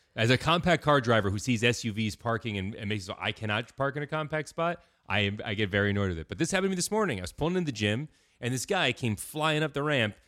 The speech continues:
parked into a pa-, in a, into a small spot in an S U V, in a big, it was a very nice S U V. It was a very wealthy man, clearly.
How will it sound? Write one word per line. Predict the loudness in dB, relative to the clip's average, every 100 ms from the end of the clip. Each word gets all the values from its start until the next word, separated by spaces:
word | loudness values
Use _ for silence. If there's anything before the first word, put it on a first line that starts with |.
| _ _
parked | 0 0 0
into | 0 0
a |
pa-, | 0 -4
in | -2 -2
a, |
into | -2 -2 -2
a |
small | -2 0 0 -2
spot | 0 0 0 -2 _ _ -2
in | 0 4
an | 4
S | 2 2
U | -4
V, | 0 2 4
in |
a | 2
big, | 2 4 4 2
it | -6
was | -6
a | -2
very | 2 2
nice | 2 0 0
S | -2 -4
U | -4
V. | 0 0
It | -2
was |
a | -6
very | -4 0
wealthy | 0 0 0
man, | 2 2 0
clearly. | -6 -6 -6 -6